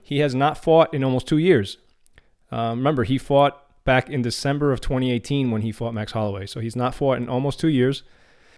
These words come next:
and he's looking to get back into the win column and hopefully fight for a title again. We'll see what happens there. But Yoon, at this, at thirty-three years old, which is the Korean Zombie's last name, his name is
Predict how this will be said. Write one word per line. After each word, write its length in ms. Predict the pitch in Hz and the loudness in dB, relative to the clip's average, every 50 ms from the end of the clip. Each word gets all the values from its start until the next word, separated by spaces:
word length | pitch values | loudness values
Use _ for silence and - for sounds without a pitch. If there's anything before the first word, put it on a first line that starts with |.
| - - | -14 -8
and 120 | - 113 | -4 -2
he's 100 | 117 107 | -2 0
looking 220 | 117 135 135 143 131 | 0 0 0 0 0
to 60 | 127 | 0
get 180 | 127 135 127 - | 0 0 -2 0
back 220 | 135 127 127 - | -2 -2 -2 -2
into 200 | 127 123 - - | -4 -8 -6 -4
the 100 | 120 113 | -4 -4
win 220 | 110 127 131 127 | -2 -2 -2 -2
column 400 | 120 - 127 120 120 117 113 113 - - - - _ _ - - | -2 -2 -2 -2 -2 -2 -4 -6 -8 -14 -20 -20 _ _ -14 -8
and 240 | 120 117 117 117 113 | -4 -2 -2 2 4
hopefully 340 | 135 170 160 - 175 165 156 | 4 4 4 4 4 4 4
fight 240 | - 165 156 147 | 4 4 2 2
for 80 | - 156 | 2 -2
a 60 | 143 | -2
title 240 | - 165 160 139 117 | 0 2 2 2 0
again. 260 | 107 101 101 101 101 - - _ - | -2 -2 -4 -8 -10 -14 -20 _ -16
We'll 100 | - 113 | -14 -10
see 120 | - 135 | -6 -4
what 80 | 127 127 | -2 -2
happens 280 | 131 135 131 135 120 | -2 -2 -2 -2 -2
there. 280 | 123 135 117 101 98 - - _ - - _ _ _ _ _ - - - | 0 0 0 0 -2 -6 -14 _ -20 -20 _ _ _ _ _ -20 -6 2
But 340 | - 143 123 - - - - - _ _ _ _ _ _ _ _ _ _ _ - - - | 4 4 4 4 2 -4 -20 -20 _ _ _ _ _ _ _ _ _ _ _ -20 -16 -4
Yoon, 440 | 123 123 160 190 185 175 156 151 180 - | 4 6 8 8 8 6 4 0 -4 -4
at 200 | 135 120 - - | -4 -4 -2 -2
this, 260 | 147 147 - - - - | -2 -2 -4 -6 -8 -6
at 180 | 139 123 123 - | -4 -4 -2 0
thirty-three 380 | - 147 151 143 - 135 123 | 2 2 4 4 2 2 2
years 160 | 123 120 113 | 2 2 2
old, 200 | 123 120 120 120 | 2 2 0 0
which 200 | 113 113 107 - | 0 -4 -4 -4
is 140 | 123 113 107 | -6 -6 -6
the 80 | 120 110 | -6 -4
Korean 240 | - 123 123 120 117 | -2 -2 -2 -2 0
Zombie's 280 | 127 120 117 110 107 | -2 -2 -2 -2 -2
last 240 | 113 113 113 107 - | -2 -2 -2 -4 -4
name, 160 | 117 113 110 | -6 -6 -4
his 160 | 107 117 117 | -4 -4 -4
name 240 | 120 120 117 113 110 | -4 -6 -6 -6 -6
is 400 | 113 117 113 107 107 107 - - | -8 -10 -12 -12 -12 -16 -18 -20